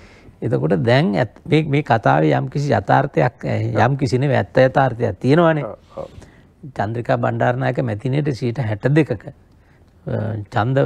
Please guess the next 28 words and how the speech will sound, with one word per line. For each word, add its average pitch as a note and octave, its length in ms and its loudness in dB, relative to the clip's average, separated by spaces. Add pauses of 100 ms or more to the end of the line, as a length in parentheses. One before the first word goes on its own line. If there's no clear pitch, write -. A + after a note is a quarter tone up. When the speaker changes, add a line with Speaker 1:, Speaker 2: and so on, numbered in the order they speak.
Speaker 1:
බලයක් C#3 500 2
දුන්නේ C3+ 320 0
ජනාධිපතිවරණයේදී. A#2+ 1120 0
Speaker 2:
හ්ම්. G#2+ 180 -10 (580)
Speaker 1:
අ, G#2+ 100 -2 (300)
දෙවනි C3 340 4
පොරොන්දුවනේ D#3+ 540 0
ඕක. C#3+ 240 -4
පළවෙනි A#2+ 400 2
එක A#2 160 -2
විධායක A2 320 -2
ජනාධිපති A2 640 -2
ක්‍රමය G#2+ 220 -2
අහෝසි G2+ 280 -2
කරනවා. G#2+ 320 0
තුන්වෙනි, B2 560 0
දෙවනි B2 360 2
එක, A#2+ 160 -2
අ, - 1400 -6 (340)
දූෂණයට D#3+ 580 4
මඟ C3 280 -2
පාදපු B2+ 380 -2
මැතිවරණ A#2+ 500 0
ක්‍රමය A#2+ 300 0
වෙනස් A2 280 -4
කරලා, C3+ 340 -2 (160)
Speaker 2:
හ්ම්. - 140 -12 (320)
Speaker 1:
අ, A2 300 -4